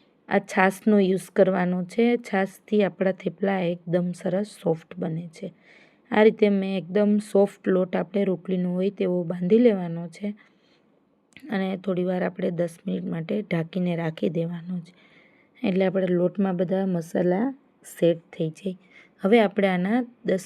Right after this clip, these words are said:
મિનિટ પછી થેપલા બનાવીશું. આ રીતે મેં એક લુવો લઈ લીધો છે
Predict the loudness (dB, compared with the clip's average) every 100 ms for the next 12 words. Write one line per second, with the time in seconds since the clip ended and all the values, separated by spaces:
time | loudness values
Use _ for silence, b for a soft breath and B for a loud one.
0 | -4 -4 -4 -4 -4 -2 -2 -2 -4 -2
1 | -2 0 -4 -4 -6 -10 -8 -6 -6 B
2 | B B _ 0 0 0 -2 0 0 0
3 | -2 -2 0 2 4 4 4 2 0 -2
4 | -2 -4 -2 0